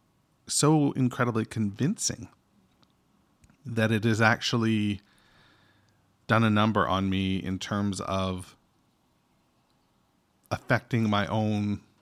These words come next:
perception of myself. This is very confusing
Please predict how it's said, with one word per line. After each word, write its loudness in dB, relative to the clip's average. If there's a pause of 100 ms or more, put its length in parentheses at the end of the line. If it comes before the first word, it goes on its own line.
(1160)
perception -2
of -6
myself. -6 (1900)
This -2
is -2
very 0
confusing -4